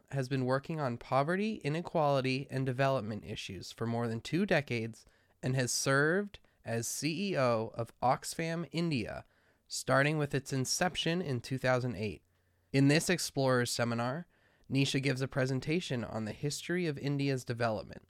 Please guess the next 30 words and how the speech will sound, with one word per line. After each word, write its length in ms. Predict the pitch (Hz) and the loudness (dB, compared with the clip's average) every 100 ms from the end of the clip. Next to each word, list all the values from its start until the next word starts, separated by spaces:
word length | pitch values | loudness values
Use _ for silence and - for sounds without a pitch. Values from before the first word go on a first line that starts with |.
| - | -12
starting 600 | - - 123 131 151 170 | -8 0 2 4 2 0
in 160 | 123 120 | 0 0
nineteen 340 | 120 - 127 | 0 -2 -2
ninety-one, 560 | 120 120 113 104 101 98 _ _ _ | 0 0 -2 -4 -8 -14 _ _ _
when 240 | 117 120 | 2 6
major 340 | 120 127 135 170 | 6 6 4 4
reforms 560 | 180 - 135 120 117 | 2 4 4 4 2
were 140 | 117 110 | 0 2
undertaken 720 | 123 139 131 110 107 104 98 - | 2 2 0 0 0 -4 -4 -4
and 160 | 113 | -2
India 460 | 117 127 143 147 151 123 | 0 2 2 2 2 0
opened 320 | 139 160 165 | 2 4 4
up 240 | 117 - | 4 2
its 160 | 123 - | -4 0
economy 680 | 156 - 175 170 117 101 - | 0 2 2 4 2 0 -4
and 160 | 120 117 | -2 0
joined 400 | 120 120 127 135 | 2 4 4 2
the 80 | 117 | 2
globalizing 640 | 113 107 110 107 110 113 | 0 2 2 2 0 0
world. 400 | 110 104 95 - - _ _ _ _ _ - | 0 0 -4 -8 -20 _ _ _ _ _ -4
She 200 | - 127 | 0 6
also 380 | 131 131 151 | 6 6 4
examines 580 | 143 127 139 139 151 156 | 4 4 4 4 4 2
the 120 | 156 - | 0 0
impact 520 | 135 - 143 160 - | 0 2 2 2 -2
of 180 | - 117 | -4 -2
liberalization 1160 | 117 123 135 143 143 135 131 165 - 131 104 - | 2 2 4 4 4 4 4 2 2 0 0 -2
on 200 | 113 117 | -2 -2
growth, 480 | 110 92 90 - - _ _ - | -4 -4 -8 -14 -20 _ _ 0
inequality, 800 | 131 - - 135 123 117 117 | 2 4 6 8 6 4 0